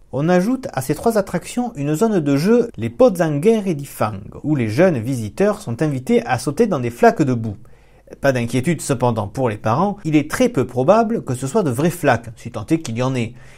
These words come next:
Mais plus certainement des trampolines, car en lisant bien, on voit qu'il est question de ne pas avoir besoin de bottes et que la question « À quelle hauteur peux-tu sauter ? » est posée. Je vous avais dit que je parlais italien.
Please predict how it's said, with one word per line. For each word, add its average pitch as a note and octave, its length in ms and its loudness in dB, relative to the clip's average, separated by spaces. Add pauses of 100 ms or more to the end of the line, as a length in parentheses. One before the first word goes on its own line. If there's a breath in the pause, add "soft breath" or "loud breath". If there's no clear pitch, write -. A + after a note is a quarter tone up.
(140 loud breath)
Mais A2+ 140 -6
plus A#3 160 -2
certainement G3 500 0
des A#2 140 -4
trampolines, C#3 640 -2 (180 loud breath)
car F#3 220 -4
en A#2+ 60 2
lisant F#3+ 360 2
bien, A#2 340 -6 (200)
on E3 140 0
voit F#3 240 2
qu'il A#2 200 -8
est A2+ 120 -6
question D3 500 -4 (160)
de G2+ 40 -8
ne G2+ 80 -10
pas D#3 180 4
avoir G#3 200 2
besoin F3 300 0
de D#3 80 2
bottes A2 340 -4 (420 loud breath)
et D3+ 120 0
que G3 80 2
la G3+ 160 4
question « F3 640 -2
À B2+ 100 0
quelle C4 280 0
hauteur D#3+ 420 2
peux-tu G3+ 240 -6
sauter ? » F#3 600 -4
est G3 80 -2
posée. D3+ 440 -2 (540)
Je A#3+ 80 -6
vous A#3+ 160 2
avais F#3+ 180 4
dit E3+ 160 0
que B2 100 -2
je - 60 -8
parlais A2 280 0
italien. G#2+ 380 -4